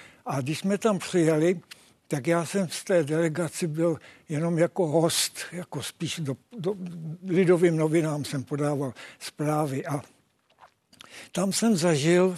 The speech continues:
v Durbanu, jak minister, ministerský předseda Čalfa dal přednost návštěvě druhému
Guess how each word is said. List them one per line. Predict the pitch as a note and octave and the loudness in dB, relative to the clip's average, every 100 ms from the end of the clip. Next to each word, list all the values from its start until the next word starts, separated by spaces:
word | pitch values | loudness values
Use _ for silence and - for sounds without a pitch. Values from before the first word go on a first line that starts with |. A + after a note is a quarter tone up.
| D#3 | -6
v | C#3 | 0
Durbanu, | D#3+ D3+ B2+ D3+ D3+ D3 E3+ E3 _ _ _ _ - | 2 2 0 0 2 0 -2 -6 _ _ _ _ -2
jak | D3+ D#3 - E3+ _ A#3 A3+ F3+ F3+ B3 | 0 0 -6 -14 _ -18 -14 -10 -10 -8
minister, | E3 D#3 E3 D#3+ - G3 A#2 - - E3+ C3+ | -4 -2 -2 -4 0 0 0 -10 -10 -8 -6
ministerský | B2 B2 C#3+ C#3+ F3+ D#3+ F3 | -4 -2 -2 -2 -2 -2 -4
předseda | - D3+ F#3+ F3 | -6 -6 -4 -4
Čalfa | - D#3 C#3 - D#3+ D#3+ - - - | -2 -2 -4 -2 -4 -4 -8 -14 -6
dal | D3+ | -4
přednost | D#3+ - G3 F#3 G3 F3 - | -4 -2 0 2 0 -2 -2
návštěvě | D#3 E3 - - F3+ F3+ F#3+ F#3+ - - - - - - | -2 0 -2 2 4 6 4 2 -4 -20 -20 -20 -18 -8
druhému | D3+ B2+ D3 E3+ E3+ F#3 F3+ F#3 G3+ | -4 -2 2 4 6 4 4 2 2